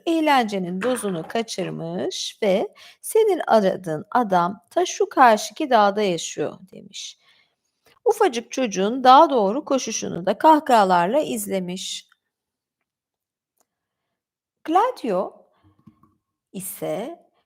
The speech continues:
küçücük yaşına rağmen durup dinlemeden dağın tepesine kadar tırmanmış, ancak orada kimse yokmuş. Claudio etrafına bakınmış, köyünden ne kadar uzaklaştığından haberi bile yokmuş.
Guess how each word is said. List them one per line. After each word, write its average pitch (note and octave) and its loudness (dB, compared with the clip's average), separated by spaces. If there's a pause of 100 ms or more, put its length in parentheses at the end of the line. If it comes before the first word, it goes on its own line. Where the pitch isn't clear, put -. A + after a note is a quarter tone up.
küçücük D#4 -6
yaşına C4 -2
rağmen F#3+ -2
durup D#4+ -4
dinlemeden A#3 -4
dağın D4+ 0
tepesine B3 -4
kadar D#4 0
tırmanmış, D#4+ -4
ancak D#4+ -4
orada D#4 -2
kimse - -6
yokmuş. F#4 -8 (340)
Claudio F#4+ -2 (320)
etrafına E4 2
bakınmış, - -8
köyünden B3+ -2
ne C#4 -6
kadar F#4 0
uzaklaştığından A#3 -2
haberi D4+ -6
bile C4 -2
yokmuş. A#3+ -4